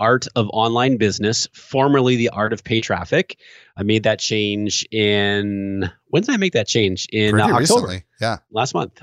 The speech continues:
Speaker 1: All the same content, all the same types of topics and ads and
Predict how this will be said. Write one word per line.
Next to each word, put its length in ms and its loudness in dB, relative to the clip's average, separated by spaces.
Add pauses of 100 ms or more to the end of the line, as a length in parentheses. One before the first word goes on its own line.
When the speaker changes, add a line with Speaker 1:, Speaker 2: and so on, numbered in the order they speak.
(140)
Speaker 1:
All 220 6
the 80 4
same 240 0
content, 580 -2
all 180 2
the 120 -2
same 360 -2
types 280 -2
of 80 -8
topics 520 0
and 120 -4
ads 420 -2
and 240 -6